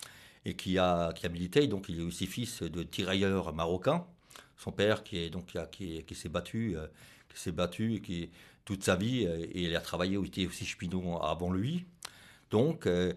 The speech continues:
et voilà, c'est, c'est, c'est ça. Et puis, une des mesures phares, c'est bien sûr le, la première. La première, c'est, c'est bien sûr, euh, quand on voit le chômage de masse qu'il y a aujourd'hui, hein, le chômage de masse, la précarité,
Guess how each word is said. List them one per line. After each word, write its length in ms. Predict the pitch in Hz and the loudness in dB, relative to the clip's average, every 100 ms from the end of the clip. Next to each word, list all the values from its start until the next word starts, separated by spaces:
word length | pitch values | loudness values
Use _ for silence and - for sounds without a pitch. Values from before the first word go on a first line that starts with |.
| - - - | -6 -20 -6
et 60 | |
voilà, 220 | 87 101 139 | 4 4 6
c'est, 160 | 87 | 2
c'est, 180 | - - | -2 -4
c'est 140 | - | 0
ça. 240 | 107 151 98 | 6 6 6
Et 60 | |
puis, 220 | 90 123 139 | 2 4 6
une 280 | 113 135 | 6 2
des 80 | 120 | 2
mesures 300 | 98 95 90 | 4 4 2
phares, 200 | - 123 | 2 0
c'est 100 | - | 0
bien 120 | 87 | -2
sûr 240 | 90 117 107 | 0 2 2
le, 120 | 87 | 4
la 120 | 87 | 2
première. 560 | - 107 117 131 92 78 - - - | 2 6 6 6 4 2 -6 -18 -6
La 80 | 92 | 0
première, 360 | 110 110 120 | 4 4 4
c'est, 420 | - 95 90 87 87 - - | 2 2 4 2 0 -12 -18
c'est 180 | - 104 | -2 2
bien 160 | 95 98 | 4 4
sûr, 280 | 131 127 | 2 2
euh, 120 | 101 90 | 4 4
quand 220 | 101 98 | 0 4
on 40 | |
voit 100 | 107 | 6
le 60 | 98 | 6
chômage 340 | - 101 98 | 4 2 4
de 80 | 95 | 4
masse 300 | 98 117 - 78 - _ | 4 4 0 -4 -6 _
qu'il 200 | - 92 | -8 -2
y 60 | 98 | 4
a 60 | 95 | 4
aujourd'hui, 440 | 85 92 107 151 | 4 2 2 2
hein, 140 | 110 113 - - - - | 0 -4 -14 -20 -20 -10
le 60 | 110 | -2
chômage 280 | 101 98 | 2 4
de 60 | 92 | 4
masse, 360 | 90 110 113 - - - - | 4 4 2 -6 -10 -16 0
la 120 | 95 | 0
précarité, 760 | - 117 107 104 95 135 156 | 4 4 6 4 4 2 0